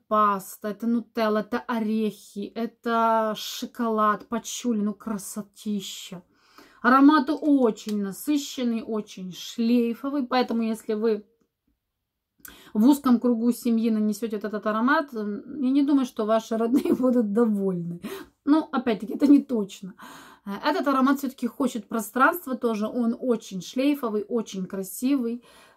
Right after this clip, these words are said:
э, сладкий, да. На вечеринку прям огонь, мне кажется. Не знаю. Какой красивый флакон. Все говорят, что это комета, но для меня это рыба какая-то. <laughs> Не знаю. Вот я ее за хвост держу.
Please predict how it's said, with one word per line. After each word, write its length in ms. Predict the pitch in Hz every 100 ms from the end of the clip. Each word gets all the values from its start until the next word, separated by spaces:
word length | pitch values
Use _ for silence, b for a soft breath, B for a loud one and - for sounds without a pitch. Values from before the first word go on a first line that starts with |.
| _
э, 60 | - - 240
сладкий, 640 | - - 208 233 247 - 208
да. 240 | 180 170 _
На 140 | 208 214
вечеринку 600 | 214 - 269 330 415 226
прям 480 | 214 233 240 220 - _ -
огонь, 420 | 214 180 165 151 -
мне 180 | 202 175
кажется. 420 | - 190 _ _ -
Не 140 | 226
знаю. 280 | 220 196 185 _ _ -
Какой 260 | 233 311
красивый 340 | 320 254 277 247
флакон. 360 | 247 240 381 B B B
Все 180 | - 285
говорят, 300 | 254 277 262
что 120 | 254
это 100 | 247
комета, 400 | 254 269 381 277
но 140 | 233
для 120 | 220 240
меня 160 | 294
это 200 | 285 220
рыба 280 | 226 226 175
какая-то. 500 | - _ 180 185 -
<laughs> 40 |
Не 220 | - - 240
знаю. 200 | 254 - _ -
Вот 160 | 262 262
я 80 |
ее 120 | 254 240
за 120 | 233
хвост 300 | 240 226 196
держу. 280 | 196 185